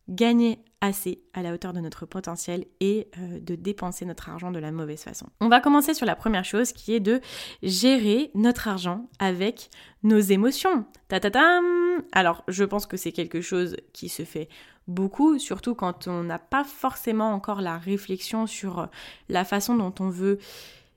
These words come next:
euh, utiliser nos ressources, de la façon dont on veut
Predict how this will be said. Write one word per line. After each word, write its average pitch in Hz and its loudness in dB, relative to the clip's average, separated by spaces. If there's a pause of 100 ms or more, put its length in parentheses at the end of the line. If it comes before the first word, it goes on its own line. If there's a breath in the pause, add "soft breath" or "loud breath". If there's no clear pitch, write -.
(180)
euh, 190 -6 (580)
utiliser 220 0
nos 185 -2
ressources, 190 -4
de - -10
la 175 -6
façon 196 -2
dont 190 0
on 185 -2
veut 180 -4